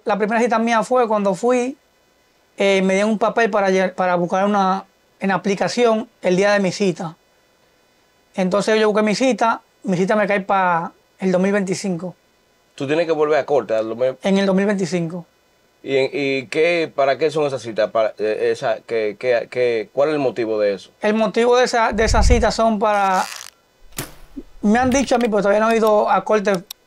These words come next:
Speaker 1: específicamente a entrevistarme con
Speaker 2: ¿Tú no has ido ni, ni una vez todavía?
Speaker 1: No, ni una vez. Yo fui a la primera mía y lo que me entregaron fue un papel.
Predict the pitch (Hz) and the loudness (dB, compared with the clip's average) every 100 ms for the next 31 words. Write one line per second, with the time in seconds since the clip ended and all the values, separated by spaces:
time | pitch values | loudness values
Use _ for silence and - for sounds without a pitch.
0 | - 208 190 - 202 220 202 220 208 214 | -4 -2 -2 -2 -2 0 0 0 0 0
1 | 262 _ _ _ _ - 190 190 190 185 | -2 _ _ _ _ -6 -2 0 2 2
2 | 196 196 190 180 165 160 - 147 170 165 | 0 0 0 0 -2 -6 -4 0 4 4
3 | 147 147 139 139 139 151 143 117 104 120 | 2 0 0 -2 -2 2 2 0 0 0
4 | 113 98 - 190 180 196 190 175 175 202 | 0 -2 -4 -2 0 2 2 2 2 2
5 | 214 254 285 277 330 440 - _ _ 190 | 0 2 2 2 0 -8 -16 _ _ 0
6 | 196 175 202 226 240 254 262 247 247 208 | 0 0 0 2 2 2 2 2 0 0
7 | 196 196 190 190 196 226 208 180 185 165 | 2 0 0 0 0 0 0 0 0 0
8 | 160 | -4